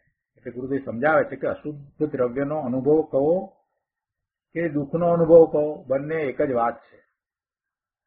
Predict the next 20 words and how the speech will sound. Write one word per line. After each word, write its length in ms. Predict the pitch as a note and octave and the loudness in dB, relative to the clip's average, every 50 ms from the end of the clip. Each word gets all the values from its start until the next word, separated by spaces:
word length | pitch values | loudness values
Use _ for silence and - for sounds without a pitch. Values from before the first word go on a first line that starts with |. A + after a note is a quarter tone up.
| _ _ _ _ _ _ _ _ _ _ | _ _ _ _ _ _ _ _ _ _
કેમ 100 | B2 C#3 | -12 -12
કે 120 | C#3+ D3 D3+ | -8 -6 -6
એમાં 380 | C#3+ C3 D3 D#3+ E3+ F3 F#3 F#3 F#3 - _ _ _ _ _ _ _ _ _ _ _ | -4 -2 -2 -2 0 0 -2 -4 -8 -14 _ _ _ _ _ _ _ _ _ _ _
નિરાકુળ 500 | G#2+ A2+ A#2 C3 C#3+ D3+ - - E3+ D#3 | -12 -4 -2 -2 -2 -2 -2 -4 -6 -6
આનંદનો 640 | - - - A2+ A2 B2 C#3 D3+ D#3+ E3+ E3 E3 | -6 -10 -18 -16 -12 -10 -8 -6 -6 -6 -4 -4
અનુભવ 380 | D#3 B2+ A#2+ C3 B2+ B2 C3+ C#3 B2+ | -4 -4 -4 -4 0 0 0 0 0
નથી. 360 | A#2 A2+ - - _ - _ _ _ _ _ _ _ _ _ _ _ _ _ _ _ _ _ _ _ _ _ _ | -4 -8 -12 -14 _ -20 _ _ _ _ _ _ _ _ _ _ _ _ _ _ _ _ _ _ _ _ _ _
શુભ 200 | B2 A#2+ B2 G#2+ | -8 -8 -8 -6
ભાવનો 400 | - A2+ A#2 B2+ C#3 C#3+ D3 D3+ | -2 -2 0 2 0 0 0 0
અનુભવ 380 | C#3+ C3 B2 B2+ C#3 F3 F3+ F#3+ | 0 0 0 4 6 6 6 6
છે, 200 | F#3 - D3 D3 D#3 | 4 0 -2 -2 -2
વ્રત, 340 | D3 A2+ A#2 C3 C#3 D3 C#3 - - | -2 -2 -2 0 0 0 -2 -4 -4
તપ, 160 | C3+ C#3 C#3 - | -2 -2 -2 -4
ભક્તિનો 400 | - A2+ - - _ C#3+ C3 C3+ A#2+ | -8 -8 -8 -8 _ -6 -6 -6 -4
ભાવ 280 | G2+ G2+ A2+ C#3 D#3+ F3 | -2 -2 0 0 0 0
છે, 220 | - - D3 C#3+ D#3 F3 _ _ _ _ _ _ _ _ _ _ _ _ _ _ _ _ _ _ _ _ _ _ _ _ _ _ _ _ _ _ _ _ _ _ | -2 -6 -6 -6 -6 -8 _ _ _ _ _ _ _ _ _ _ _ _ _ _ _ _ _ _ _ _ _ _ _ _ _ _ _ _ _ _ _ _ _ _
એ 80 | C#3+ C#3+ D3 | -8 -6 -2
જ્યારે 300 | C3+ C#3+ C#3+ D3 D3+ D3+ | 2 4 4 4 4 2
અનુભવાય 560 | C#3+ C3+ C3+ C3+ B2 C3+ C3+ D3+ F3 F#3 G3 | 0 0 -2 0 2 4 6 8 8 8 6
છે 160 | F#3 - D3 | 4 0 -4